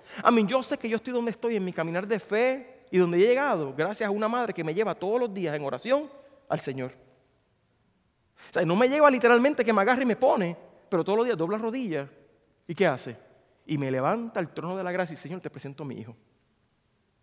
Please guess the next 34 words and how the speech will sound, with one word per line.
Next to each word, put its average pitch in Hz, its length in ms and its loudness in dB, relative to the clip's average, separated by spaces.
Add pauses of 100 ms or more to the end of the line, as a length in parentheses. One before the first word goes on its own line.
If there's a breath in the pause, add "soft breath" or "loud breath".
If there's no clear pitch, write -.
(460 loud breath)
Y 220 160 4
si 196 200 0
yo 277 460 10
estoy 277 260 4
aquí 277 200 0
de 262 140 4
pie 277 280 4
y 190 80 2
Dios 214 320 0
ha - 80 -4
tenido 254 200 0
misericordia, 254 560 0
se 151 120 -6
lo 151 100 -2
debo 220 180 0
a 202 80 0
que - 60 -6
hay 139 80 -4
una 170 120 -2
madre 277 280 0
que 139 80 -8
me 135 80 -6
ha - 20 -4
llevado 165 220 -2
a 214 40 -2
Jesucristo, 226 520 -4
que 143 60 -8
es 165 40 -4
el 180 80 -8
que 202 100 -2
único 311 240 -2
que 175 60 -2
puede 180 160 -4
salvarme. 214 480 0